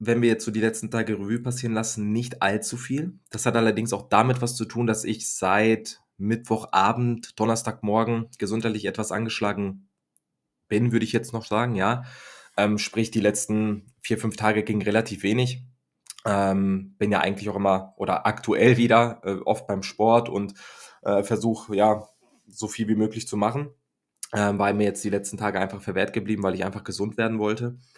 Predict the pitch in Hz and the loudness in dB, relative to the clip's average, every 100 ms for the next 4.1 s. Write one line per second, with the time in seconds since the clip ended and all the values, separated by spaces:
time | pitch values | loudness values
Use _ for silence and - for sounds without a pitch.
0 | _ _ _ _ 107 107 110 110 107 - | _ _ _ _ -4 -2 0 0 -2 -6
1 | - _ _ _ - 127 135 127 170 123 | -10 _ _ _ 6 8 8 8 6 6
2 | 98 143 127 - 87 87 90 107 127 92 | 4 0 0 -2 -6 -4 -2 -2 -2 -4
3 | 95 95 92 - - 104 101 95 101 117 | -6 -6 -8 -10 -8 -8 -4 -4 -4 -6
4 | 127 | -8